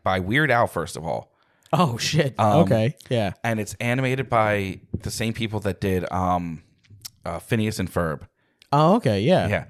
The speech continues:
Speaker 1: and they're in, canonically in the same town. In fact, they're cross town from each other, and every now and again cross over.
Speaker 2: Really?
Speaker 1: But for the most part, totally separate. But
Speaker 2: That's always
Speaker 1: uh,
Speaker 2: cool.
Speaker 1: except for towards the end of season three,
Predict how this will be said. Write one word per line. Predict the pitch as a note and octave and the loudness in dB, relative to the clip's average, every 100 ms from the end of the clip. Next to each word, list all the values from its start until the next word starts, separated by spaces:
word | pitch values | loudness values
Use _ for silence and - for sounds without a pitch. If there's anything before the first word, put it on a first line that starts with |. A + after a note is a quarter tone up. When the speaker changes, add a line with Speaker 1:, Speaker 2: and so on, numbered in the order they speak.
| - - | -8 -2
Speaker 1:
and | A2+ G2+ | -2 2
they're | G#2+ G#2 - | 0 0 -2
in, | A2 G#2+ | -2 -2
canonically | - A#2 A2 D#3 F#3 D#3 | -2 0 2 2 -2 -4
in | F#2 | -4
the | E2+ | -6
same | - E2+ | -6 -6
town. | - A2+ D3 | -2 0 0
In | E2+ | -2
fact, | F#2+ A2 - | 0 0 0
they're | G2+ F#2 | -4 -4
cross | - G#2+ - | -2 -2 -2
town | - A#2 | -2 -2
from | C#3+ | -4
each | D3+ F3 | -4 -2
other, | F3+ | -2
and | G3 F#2 | -2 -2
every | A2 A#2+ | -2 -2
now | A#2 | -2
and | G#2+ | -2
again | A2+ A#2+ | -2 -4
cross | - G#2+ G2+ - | -2 2 2 2
over. | F#2+ B2+ G#3 C4+ _ _ | 0 2 0 -2 _ _
Speaker 2:
Really? | F3+ C4 E3+ G#2+ D#2+ - | -2 2 4 2 -2 0
Speaker 1:
But | B2+ | 0
for | - | 0
the | B2+ | -2
most | A2 A2+ C3 | 0 0 0
part, | - B2+ C3+ - _ _ - _ - | 2 2 2 -4 _ _ -20 _ -6
totally | G#2+ G#2+ G#2 | -4 -4 -4
separate. | F#2+ G2 G2+ D3+ E3+ - - | -2 0 0 0 -4 -6 -2
But | G#2+ C4 | 0 0
Speaker 2:
That's | - | 2
always | A#2 | 0
Speaker 1:
uh, | - | 0
Speaker 2:
cool. | F#2 - | -8 -6
Speaker 1:
except | G#2+ C3 - | -2 -2 -2
for | G#2+ _ - | -6 _ -6
towards | - A2+ | -2 -2
the | G2 E2 | -2 -4
end | G2+ | -2
of | F#2 | -4
season | G2+ G2 F#2+ F#2 D#2 | -6 -4 -4 -6 -10
three, | - - - - - G2+ F#2+ G2 G#2 G2 F#2 | -20 -20 -20 -20 -18 -14 -12 -6 -4 -4 -6